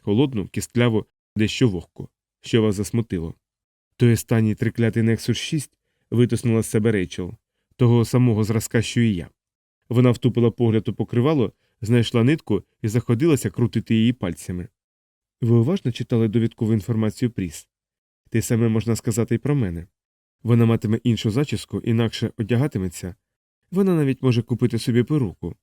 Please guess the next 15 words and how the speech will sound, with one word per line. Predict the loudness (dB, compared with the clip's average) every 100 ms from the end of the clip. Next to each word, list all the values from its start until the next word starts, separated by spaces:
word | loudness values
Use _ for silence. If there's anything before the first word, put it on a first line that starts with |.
| _ _ _ -2
Але | 2 2
щойно | 2 0 0 -2
побачите | -4 -6 -6 -6
її, | -4 -4 -6 -10 _
то | -2
одразу | 0 2 0 0
зрозумієте, | -2 -2 0 0 0 -2
що | -4 -2
я | 0
маю | 0 0 0
на | 0
увазі». | -2 -4 -10 -14 -16 _ _ _ _ _
Вона | 2 4 4
сардонічно | 2 2 4 2 0 0
гмикнула. | 2 0 -6 -8 -8